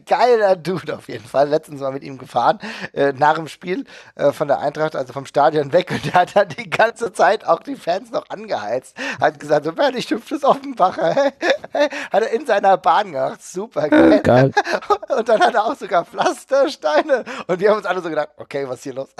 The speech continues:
Speaker 1: <laughs> Also total eskaliert. Geiler Typ auf jeden Fall. Und der Bahnbabo Peter Wirth heißt er mit normalem, äh, bürgerlichem Namen übrigens auch bei Twitter zu finden. Und der hat letztens, ähm, beim Hessen-Quiz abgeräumt, was man so tut,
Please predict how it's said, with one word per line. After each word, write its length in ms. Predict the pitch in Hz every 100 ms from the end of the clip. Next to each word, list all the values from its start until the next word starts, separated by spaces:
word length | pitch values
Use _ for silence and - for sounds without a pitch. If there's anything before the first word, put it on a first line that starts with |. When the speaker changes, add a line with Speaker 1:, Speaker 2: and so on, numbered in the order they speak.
| -
Speaker 1:
<laughs> 1120 | 214 185 220 202 233 240 208 202 - - - -
Also 280 | 175 170 170
total 380 | 311 330 196
eskaliert. 460 | 196 - 156 160 170 - - -
Geiler 260 | 208 220
Typ 160 | 220 208
auf 140 | 139
jeden 200 | 135 143
Fall. 200 | - 175 - - - -
Und 400 | - 165 165 165 170
der 140 | 160
Bahnbabo 640 | 147 143 208 165 147 170
Peter 340 | 165 180 175 147
Wirth 160 | 180 165
heißt 260 | 147 -
er 60 | 147
mit 200 | 139 139
normalem, 580 | 143 131 127 165 147 147
äh, 420 | 131 123 117 131
bürgerlichem 600 | - 165 190 143 135 143
Namen 280 | 123 120 156
übrigens 240 | 135 143 131
auch 80 | 123
bei 100 | 123
Twitter 320 | 160 - -
zu 120 | 131
finden. 280 | - 139 156
Und 220 | 139 -
der 320 | 175 240 247
hat 240 | - 180 -
letztens, 540 | 175 196 - 170 226 _ - - - -
ähm, 420 | 160 165 165 143 _ -
beim 160 | 156
Hessen-Quiz 520 | 170 240 254 - 208 156
abgeräumt, 580 | 143 151 120 127 175
was 160 | 160 160
man 120 | 185
so 120 | 156
tut, 140 | 151